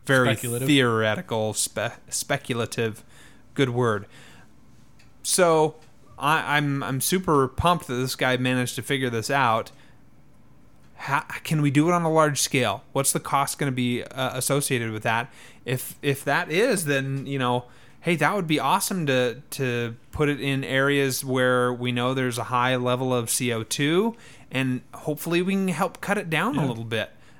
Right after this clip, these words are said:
Speaker 1: Uh, that's a, that's a promising thing. So, Brainy, thank you very much for sharing that. Uh, that was pretty cool. Uh, let's do top five.
Speaker 2: Okay.
Speaker 1: And, uh, I'm gonna start off with an email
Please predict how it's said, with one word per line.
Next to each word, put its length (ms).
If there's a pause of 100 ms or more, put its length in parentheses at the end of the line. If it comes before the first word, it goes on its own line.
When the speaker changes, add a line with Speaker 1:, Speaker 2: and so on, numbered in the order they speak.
(120)
Speaker 1:
Uh, 380 (120)
that's 300
a, 140
that's 200
a 40
promising 500
thing. 260
So, 360 (280)
Brainy, 340
thank 320
you 60
very 200
much 220
for 180
sharing 400
that. 380
Uh, 220
that 140
was 120
pretty 240
cool. 320 (840)
Uh, 440
let's 360
do 600 (480)
top 340
five. 580 (120)
Speaker 2:
Okay. 320 (680)
Speaker 1:
And, 400
uh, 280
I'm 100
gonna 140
start 340
off 460 (400)
with 140
an 100
email 520